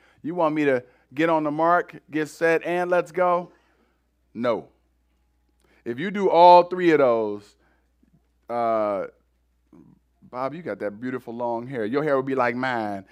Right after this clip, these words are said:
if you try to, it, it would be short if you try to do all three of those, 'cause the goal is not to exhaust you. The goal is not to, like, overwhelm you. The goal is not to guilt you. The goal is that you would be able to thrive.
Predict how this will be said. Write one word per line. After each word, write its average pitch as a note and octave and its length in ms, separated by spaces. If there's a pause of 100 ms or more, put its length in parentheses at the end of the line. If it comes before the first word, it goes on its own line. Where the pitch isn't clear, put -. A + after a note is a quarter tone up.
(180)
if B2 160
you C#3+ 100
try C#3+ 260
to, B2+ 80
it, C3 420
it D#3+ 60
would D#3 140
be D3 140
short D3+ 420
if D3 160
you F3+ 80
try E3 240
to D3+ 60
do D#3 100
all D#3 240
three F3+ 280
of D3+ 40
those, C3 240
'cause F3 140
the D#3+ 100
goal G3+ 500
is F3 240
not G3+ 520 (220)
to G3+ 120
exhaust G3 720
you. E3+ 160
The D#3 120
goal G#3 360
is F#3 160
not G#3 400 (180)
to, G3 120
like, F#3 260
overwhelm G#3 640
you. F#3 160
The F3 80
goal G#3+ 400
is F#3+ 140
not G#3 360 (200)
to F#3+ 100
guilt G3 380
you. F#3+ 140
The E3+ 100
goal A3 400
is F3+ 60
that F3+ 200
you A3 80
would G3+ 140
be G#3 160
able G#3 220
to G#3 80
thrive. G#3+ 760